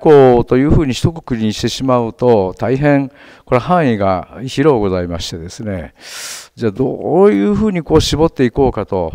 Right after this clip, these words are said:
頭を少しずつ悩ましてはいたんですけども、あのー、家康公だけのその外交を語ってもですね、これは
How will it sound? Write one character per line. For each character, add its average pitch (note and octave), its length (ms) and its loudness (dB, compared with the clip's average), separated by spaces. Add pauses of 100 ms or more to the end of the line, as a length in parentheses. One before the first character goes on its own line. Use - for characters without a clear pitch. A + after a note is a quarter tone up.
(220)
頭 C3 360 -4
を A2 120 -2
少 - 200 -8
し A2 60 -10
ず B2+ 140 -6
つ B2 100 -10
悩 B2 240 0
ま D3+ 140 0
し - 80 -14
て C3 80 -2
は G#2+ 100 -2
い G2 60 -8
た D3 160 -6
ん B2+ 80 -8
で G2 80 -10
す - 140 -14
け G2 100 -12
ど F#2 120 -6
も、 A#2+ 300 -2 (640)
あ A#2+ 100 -6
の A2+ 1040 -4 (540)
ー、 D#3 40 -6
家 G3 180 0
康 A3 500 0
公 E3 400 2
だ E3 140 2
け A3+ 160 2
の C3 380 2
そ A2 160 -8
の G#2+ 160 -6
外 B2+ 220 0
交 A#2+ 60 -14 (100)
を B2 360 -2
語 B2+ 280 -6
っ C3 60 -8
て - 280 -4
も F#2 160 -6
で E2 100 -10
す - 140 -14
ね、 F#2 320 -6
こ A#2 140 0
れ C#3+ 80 0
は E3 220 2